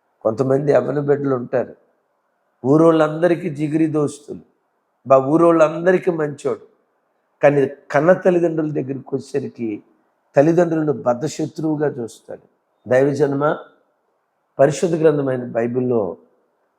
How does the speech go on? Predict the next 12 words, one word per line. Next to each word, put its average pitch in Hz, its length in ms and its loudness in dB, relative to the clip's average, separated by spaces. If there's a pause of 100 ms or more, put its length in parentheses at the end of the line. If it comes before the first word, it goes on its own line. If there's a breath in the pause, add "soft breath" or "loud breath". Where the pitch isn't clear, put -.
(460)
ఒక 117 120 -4
భక్తుడు, 120 600 0 (360)
అదే 107 380 -2 (420)
బాప్తిస్మం 131 720 -2
ఇచ్చే - 280 -12
యోహాను, 110 480 -4 (1040)
బాప్తిస్మం 165 680 0
ఇచ్చే 156 260 -8
యోహాను 135 440 2
గూర్చి 123 640 -6 (520)
బైబిల్లో 147 440 4
రాయబడిన 123 600 0